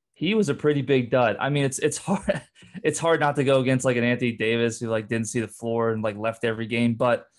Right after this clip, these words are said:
Ben Simmons, agree. He, he, he, he really was a, I'm a Six-, I'm a huge Sixers fan. And, and I think Ben Simmons is fantastic for the squad.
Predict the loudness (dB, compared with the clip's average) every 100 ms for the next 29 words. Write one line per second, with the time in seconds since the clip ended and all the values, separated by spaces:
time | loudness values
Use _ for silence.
0 | _ _ _ 2 2 4 4 4 2 0
1 | 0 2 0 -2 -4 -4 -8 -10 -2 -2
2 | -2 -6 -4 0 4 4 4 2 2 -2
3 | -2 0 0 0 0 0 -2 -2 -2 -2
4 | 0 -2 -2 -6 -4 -2 0 -2 -2 -4
5 | 0 -2 2 0 2 2 0 -2 -6 -6
6 | -8 -8 -6 -6 -4 -6 -4 -4 -6 -2
7 | 0 2 0